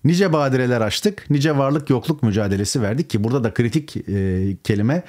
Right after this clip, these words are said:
varlık yokluk mücadelesi. Erdoğan ölüm kalım savaşına giriyor. Öyle bakın. Süleyman Soylu'nun darbe lafı on dört Mayıs'la ilgili olarak hükümeti devirmeye, Cumhurbaşkanımızı devirmeye çalışıyor, darbe yapmaya çalışıyor söylemiyle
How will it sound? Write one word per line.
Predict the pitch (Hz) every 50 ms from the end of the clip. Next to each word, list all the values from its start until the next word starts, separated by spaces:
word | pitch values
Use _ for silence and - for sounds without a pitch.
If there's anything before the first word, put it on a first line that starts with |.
| - - -
varlık | 95 104 104 113 131 135 -
yokluk | 113 101 - - 120 107 -
mücadelesi. | 90 87 76 92 82 80 78 76 76 76 - - -
Erdoğan | - 131 127 104 87 107 123 147
ölüm | 131 107 110 110
kalım | - 101 92 87 80
savaşına | - - 65 60 - - 69 65 65
giriyor. | 67 67 - 64 67 78 - _ - - _ _ - -
Öyle | 110 120 117 113 101
bakın. | 90 85 - - 85 - _ _ - - - - - - -
Süleyman | - - 120 131 131 131 131 135
Soylu'nun | 131 - - 151 151 139 135 127 110 104 95
darbe | 101 107 113 117 113 151 151 120 - - - - - _ - -
lafı | 95 117 113 - - 131 160 196
on | - 117 117 110
dört | 113 110 95 -
Mayıs'la | 104 107 110 101 - 107 104
ilgili | 107 98 110 107
olarak | 110 101 92 92 107 160 180 - - - - -
hükümeti | 117 104 - 120 123 104 123 110
devirmeye, | 113 110 113 113 110 104 104 113 127 135
Cumhurbaşkanımızı | 110 110 107 113 110 110 104 - - 117 113 113 110 104 98 113 127 123 120 - _ _ _ _ _ _ _ _ _ _ _ _ _ - -
devirmeye | 107 107 120 123 120 113 113 113 127 135
çalışıyor, | 135 - 104 101 92 - 107 98 90
darbe | 87 104 101 104 127
yapmaya | 127 113 98 - - 117 113 107
çalışıyor | - 110 107 104 - - 113 98
söylemiyle | - - 113 104 107 110 131 165 151 135 156 170